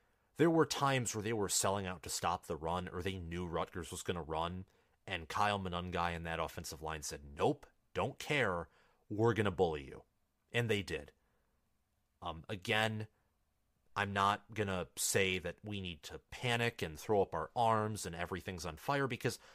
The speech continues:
I expected Rutgers to stubbornly run the football, and because they were gonna run it over and over again, and Ohio State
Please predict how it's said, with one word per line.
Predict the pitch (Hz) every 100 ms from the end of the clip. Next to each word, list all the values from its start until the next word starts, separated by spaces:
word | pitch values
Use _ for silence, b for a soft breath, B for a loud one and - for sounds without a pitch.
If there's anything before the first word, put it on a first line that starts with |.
| B B
I | 165
expected | 160 - - 156 151 95
Rutgers | 98 113 113 98 87 -
to | - 104 95 87 b b b -
stubbornly | - - 131 135 127 120
run | 98 98
the | 92
football, | - 98 82 - 78 78 95
and | 87
because | 82 95 - - 120 110 -
they | 104
were | 95
gonna | 92 92
run | 80 90 90
it | - -
over | 98 101 98
and | 85
over | 87 90 85
again, | 80 80 78
and | 78
Ohio | 73 95 87
State | 80 - 92